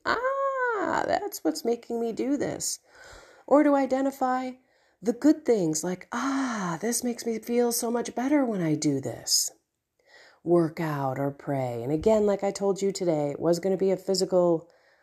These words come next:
body thing, but a definite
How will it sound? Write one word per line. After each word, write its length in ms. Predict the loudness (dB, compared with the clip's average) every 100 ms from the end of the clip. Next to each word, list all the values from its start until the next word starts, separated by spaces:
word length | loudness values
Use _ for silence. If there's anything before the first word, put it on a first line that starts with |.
| _ -10
body 500 | 2 4 4 2 0
thing, 520 | 2 2 4 4 2
but 200 | -2 -6
a 240 | -8 -10 -10 -6
definite 760 | -6 -4 -4 -2 -4 -6 -12